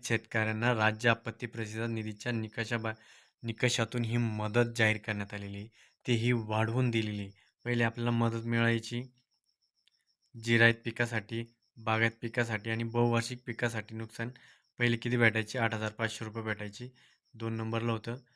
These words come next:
सतरा हजार पाचशे रुपये आणि तीन नंबरला होतं बावीस हजार पाचशे रुपये.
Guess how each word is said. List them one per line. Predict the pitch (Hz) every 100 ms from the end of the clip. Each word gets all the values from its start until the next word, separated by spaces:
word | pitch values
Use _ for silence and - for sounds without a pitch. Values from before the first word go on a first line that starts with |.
| _ _
सतरा | - 117 113
हजार | 110
पाचशे | - 113 - 113
रुपये | 110 113 131 _ _ _ _ _
आणि | 120 123 139 _ _ _ -
तीन | 117
नंबरला | 117 117 120
होतं | 120 160 160 _ _ _ _ _ 131
बावीस | 123 123 127 110
हजार | 107 120 -
पाचशे | 117 - 104
रुपये. | 98